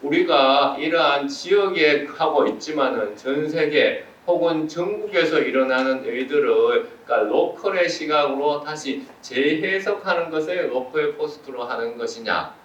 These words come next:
아니면 한국의 로컬과 해외의 로컬을 비교하는 것을 우리가 더 초점을 맞출 것인가.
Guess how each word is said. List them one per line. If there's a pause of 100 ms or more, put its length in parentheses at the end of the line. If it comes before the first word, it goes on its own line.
(300)
아니면 (360)
한국의
로컬과
해외의
로컬을 (160)
비교하는
것을
우리가 (180)
더
초점을
맞출
것인가.